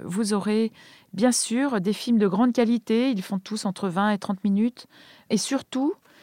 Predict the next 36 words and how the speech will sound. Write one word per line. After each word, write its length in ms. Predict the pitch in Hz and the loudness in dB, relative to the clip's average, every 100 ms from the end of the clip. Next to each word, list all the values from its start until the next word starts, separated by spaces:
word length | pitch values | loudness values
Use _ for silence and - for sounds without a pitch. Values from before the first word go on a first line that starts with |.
| _ | _
il 80 | - | -2
y 80 | 208 | 2
aura 300 | 247 240 254 | 4 4 4
aussi 340 | 233 - 254 | 2 0 -4
d'autres 580 | 196 165 170 285 320 - | -4 -6 0 2 2 0
visites 360 | 240 226 233 - | 0 0 0 -2
programmées 560 | - 202 208 202 202 | -2 0 2 2 2
par 160 | 202 190 | 2 0
les 100 | 185 | 0
collectivités. 800 | 190 185 175 175 190 - 220 277 - - - | 0 -2 -2 -6 -6 -2 -2 -2 -8 -20 -18
Suivez 440 | - - 226 214 214 | -10 -2 0 2 0
bien, 420 | 185 226 220 214 - - _ - | 2 2 2 -2 -8 -20 _ -2
euh, 120 | 175 | 0
les 220 | 180 214 202 | 2 2 4
annonces, 520 | 190 196 226 294 - | 2 2 0 -2 -2
euh, 440 | 185 170 165 165 165 - - - | 0 2 2 0 -2 -10 -14 -2
les 180 | 214 220 | 0 2
informations, 800 | 214 214 208 208 - 262 302 | 0 0 0 0 -2 -2 0
suivez 280 | 262 - 202 | -2 -2 -2
bien 220 | 175 202 | 0 0
les 100 | 202 190 | 0 0
sites 300 | - 214 196 | -4 -4 -4
internet 640 | 180 190 185 196 190 - - - _ | -2 -2 0 -2 -4 -12 -20 -20 _
en 140 | - 196 | -2 0
lien 400 | 190 214 196 190 | 2 2 2 0
avec, 420 | - 170 180 175 | -4 -2 -2 -2
euh, 240 | 185 175 175 - - - | -2 0 -2 -6 -18 -4
le 120 | 170 | -2
concours, 520 | - 208 - 302 294 | 0 0 2 0 0
celui 280 | - 170 185 | -2 -4 -2
de 140 | 165 | 0
l'Europe, 440 | 170 185 233 277 - - | 2 2 2 0 -4 -4
bien 140 | 190 | -2
sûr, 380 | 202 - 254 247 - - - | -2 -2 -2 -4 -8 -20 -4
europan 600 | 170 180 190 - 208 196 - _ | -2 0 -2 0 0 0 -4 _
tiret 500 | - 214 208 202 190 | -4 0 2 2 0